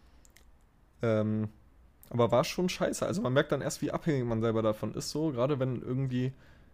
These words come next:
wenn man irgendwie was machen will, wenn man gerade mit jemandem schreibt oder so, man sich so denkt, „Ja, scheiße, wie kann ich jetzt antworten?“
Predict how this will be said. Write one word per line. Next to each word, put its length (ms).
wenn 100
man 140
irgendwie 560
was 180
machen 280
will, 120
wenn 120
man 140
gerade 200
mit 160
jemandem 320
schreibt 380
oder 160
so, 120
man 180
sich 120
so 120
denkt, 220
„Ja, 100
scheiße, 420
wie 360
kann 180
ich 80
jetzt 160
antworten?“ 580